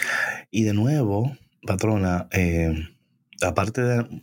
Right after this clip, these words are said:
para mí es muy importante eso de tomar nota, ¿no? Porque siempre digo, el que toma nota pasa el examen, ¿ok? Eso es así.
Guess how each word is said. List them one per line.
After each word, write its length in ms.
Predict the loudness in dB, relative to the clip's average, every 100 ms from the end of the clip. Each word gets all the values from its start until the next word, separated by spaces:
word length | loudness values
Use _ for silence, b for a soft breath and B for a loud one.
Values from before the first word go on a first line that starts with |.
| -4
para 140 | -2
mí 100 | 0
es 60 | 0
muy 180 | 2 2
importante 540 | 0 -4 -2 0 0
eso 100 | 0
de 60 | 0
tomar 340 | 2 0 2
nota, 420 | 2 2 0 -2
¿no? 160 | 0 0
Porque 320 | 0 -2 -4
siempre 220 | -4 -2
digo, 120 | -2 -2 B B B
el 120 | -2 0
que 120 | 0
toma 460 | -2 -4 -2 0
nota 300 | 0 0 -2
pasa 180 | -2 -2
el 60 | 0
examen, 420 | 0 -2 -8 -12 -10
¿ok? 160 | -4 -2 -2 -8 _ _ _ -12 -2
Eso 140 | 0
es 80 | 2
así. 180 | 0